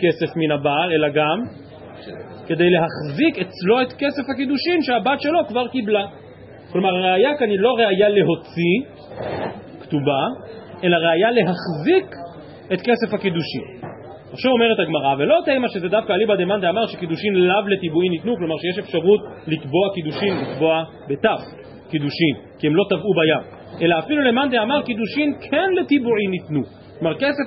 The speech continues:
הקידושין הוא כסף שלא חוזר, הוא כסף שטבע בים. אבל גם המאן דאמר הזה,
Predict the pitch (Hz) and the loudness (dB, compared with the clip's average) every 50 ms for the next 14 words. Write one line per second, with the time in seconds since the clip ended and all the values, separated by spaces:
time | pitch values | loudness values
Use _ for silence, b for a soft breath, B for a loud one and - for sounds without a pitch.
0 | 262 254 262 254 226 233 - 285 285 262 254 - 269 254 277 247 - 262 254 269 | -4 -4 -4 -4 -4 -2 -2 -2 -2 -2 -2 -2 -4 -4 -6 -6 -4 -2 -2 0
1 | 262 - 285 262 226 277 269 214 180 175 - 226 226 233 202 233 240 233 233 226 | -2 -2 -4 -4 -2 -2 -2 -2 -2 -2 -2 -2 -2 -2 -6 -6 -4 -4 -2 -2
2 | 247 240 247 254 302 320 220 - - B B B B B B B B - 202 196 | -2 0 0 2 2 2 0 -2 -6 B B B B B B B B -2 0 0
3 | 196 185 165 151 226 294 302 269 220 214 247 277 247 233 208 190 202 233 254 240 | 2 2 2 2 2 2 2 0 0 0 -2 0 0 0 0 0 0 -2 0 0
4 | 226 214 202 180 175 196 262 320 311 269 | 0 0 0 -2 -2 -2 0 0 0 -2